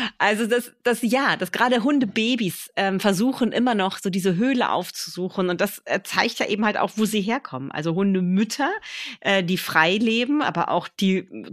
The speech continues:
äh, Hündinnen, die beim Züchter leben, fangen ja an, sich Höhlen zu buddeln, richtig. Im Garten, äh, entscheiden sie, hier unterm Rhododendron sieht's nett aus, da würde ich gerne meine Welpen zur Welt bringen, wo der, äh, gute Hundezüchter natürlich schon längst die Wurfbox aufgebaut hat irgendwo.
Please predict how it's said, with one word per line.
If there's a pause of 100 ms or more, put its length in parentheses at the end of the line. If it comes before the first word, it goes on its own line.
(140)
äh,
Hündinnen,
die
beim
Züchter
leben, (340)
fangen
ja
an,
sich
Höhlen
zu
buddeln,
richtig.
Im
Garten,
äh,
entscheiden
sie,
hier
unterm
Rhododendron
sieht's
nett
aus,
da
würde
ich
gerne
meine
Welpen
zur
Welt
bringen, (300)
wo
der,
äh,
gute
Hundezüchter
natürlich
schon
längst
die (160)
Wurfbox
aufgebaut
hat
irgendwo.